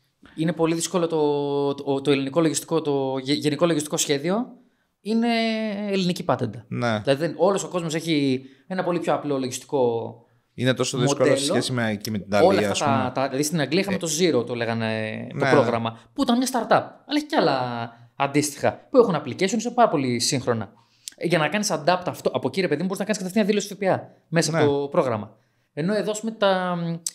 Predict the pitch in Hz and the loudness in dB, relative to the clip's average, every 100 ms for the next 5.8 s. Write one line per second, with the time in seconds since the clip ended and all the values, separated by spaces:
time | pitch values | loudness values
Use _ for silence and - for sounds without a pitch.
0 | _ 170 190 - 170 190 185 190 208 196 | _ 2 2 0 -6 -4 -2 -2 -2 -2
1 | 151 - 165 151 139 135 131 123 - - | -4 -2 2 2 2 0 -2 -6 -10 -14
2 | - _ - 143 156 135 131 180 160 147 | -18 _ -10 2 4 4 0 -2 0 2
3 | 135 131 123 156 165 151 143 131 147 180 | 0 -2 -4 -2 0 0 0 0 -2 0
4 | 190 156 180 208 196 196 202 208 185 156 | 0 0 -2 -4 -2 -2 -4 -2 0 0
5 | 131 123 123 117 120 151 233 | 2 0 -2 -2 0 -2 -2